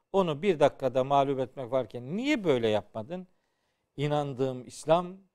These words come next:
ve iman ettiğim Allah'ın önerdiği ahlak bana zayıfı zayıf yerinden vurmamayı öğretmiştir." dedi.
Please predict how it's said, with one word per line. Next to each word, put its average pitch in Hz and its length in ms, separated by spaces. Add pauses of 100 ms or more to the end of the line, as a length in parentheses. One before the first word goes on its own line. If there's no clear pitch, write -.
(600)
ve 139 280
iman 135 400
ettiğim 120 440
Allah'ın 120 560
önerdiği 110 640
ahlak 120 500 (340)
bana 131 520
zayıfı 127 640
zayıf 127 420
yerinden 120 440
vurmamayı 110 720
öğretmiştir." 95 680
dedi. - 200